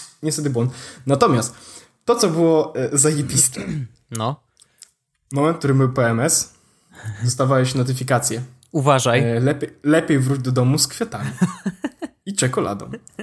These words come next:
Speaker 1: Więc spoko.
Speaker 2: Okej.
Speaker 1: Moment, moment, w którym był, e, to okienko płodności, dostawałeś notyfikację. E, lepiej trzymaj go w po-, w spodniach albo użyj antykoncepcji.
Speaker 2: Mhm.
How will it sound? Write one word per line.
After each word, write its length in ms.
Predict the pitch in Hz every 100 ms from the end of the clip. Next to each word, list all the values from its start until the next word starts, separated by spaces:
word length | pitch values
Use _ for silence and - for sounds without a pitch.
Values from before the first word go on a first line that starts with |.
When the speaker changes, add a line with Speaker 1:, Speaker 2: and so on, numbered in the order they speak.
| - 127
Speaker 1:
Więc 240 | 131 -
spoko. 360 | - 147 127 - 185 151
Speaker 2:
Okej. 400 | 139 147 143 139
Speaker 1:
Moment, 300 | 143 170 180 175 - -
moment, 360 | 147 160 170
w 40 | -
którym 340 | 147 143 135
był, 260 | 139 139 143
e, 380 | - 127 127 127
to 160 | 127 131
okienko 420 | 127 143 135 127
płodności, 500 | 123 110 113 - -
dostawałeś 460 | 139 131 131 131
notyfikację. 720 | 131 127 - - 117 - 113 117 _ - _ -
E, 200 | 117 95
lepiej 340 | 147 147 143
trzymaj 320 | - 160 139
go 100 | 127
w 60 | 127
po-, 240 | - 160 131
w 60 |
spodniach 500 | - 127 117 185 -
albo 160 | 202 208
użyj 260 | 131 135
antykoncepcji. 720 | 180 233 285 269 113 - 120 127
Speaker 2:
Mhm. 320 | 117 110 110